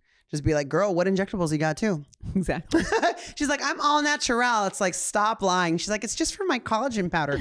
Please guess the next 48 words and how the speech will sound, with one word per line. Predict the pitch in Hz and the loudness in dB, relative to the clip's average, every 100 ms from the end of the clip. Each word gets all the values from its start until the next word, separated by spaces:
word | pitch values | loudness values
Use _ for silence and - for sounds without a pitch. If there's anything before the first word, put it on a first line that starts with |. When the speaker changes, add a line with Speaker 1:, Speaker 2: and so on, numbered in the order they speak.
| 113 | -4
Speaker 2:
<laughs> | - - | -10 -4
Speaker 1:
No, | 185 202 196 175 165 151 | 0 2 4 4 4 2
you | 160 170 208 | 2 0 0
have | 208 175 | 0 -2
eight | 170 170 - | -2 -2 -2
syringes | - 165 160 156 139 | -2 0 2 0 0
in | 151 | 0
your | 139 135 | 0 -2
face. | 139 127 107 - - - - - - 170 | -4 -6 -6 -10 -12 -18 -20 -20 -10 -2
Okay, | 202 208 254 247 170 | -2 0 0 2 2
Speaker 2:
Okay. | 196 | 2
Speaker 1:
Erin, | 185 180 175 170 170 - 151 | 2 2 2 0 -2 -6 -2
do | 170 190 | 0 2
la-, | 180 208 202 | 2 2 0
this, | 185 - | -2 0
is | 180 | 0
this | 208 | 0
a | 262 | 0
scam | 240 226 220 | -2 0 0
or | 214 | 0
a | 196 | 0
sham? | - 165 143 127 | 0 0 2 0
Or | 143 | 0
she | - 269 | 0 0
just | 320 | 0
has | 349 294 | 0 -2
a | |
question, | - 185 - | -2 -2 -2
I | 127 | 0
guess. | 135 - - - | -2 -4 -12 -4
Do | - 220 | 2 2
lasers | 262 311 370 - | 4 2 2 0
kill | - 262 269 285 311 - | -2 0 2 2 0 -6
facial | 240 240 226 269 262 262 - | -2 0 0 2 2 0 -2
volume | 180 208 247 214 170 170 185 | 0 2 2 2 2 2 0
because | 180 - 175 | -2 -2 0
they | 160 160 | 0 -2
heat | - 196 | -2 -4
up | 214 | -4
the | - | -2
natural | 180 175 175 - 170 | 0 0 -2 -2 -2
fat | - - 170 - | -2 -2 -2 -2
and | 147 143 | -4 -2
plumpness | - 196 202 156 131 - | -2 -2 -2 -4 -6 -6
that | 123 117 | -8 -6
one | 127 | -6
has? | 120 120 - 185 294 | -6 -8 -8 -6 -6
Speaker 2:
Mm. | 370 233 185 151 151 | -4 -4 -4 -4 -8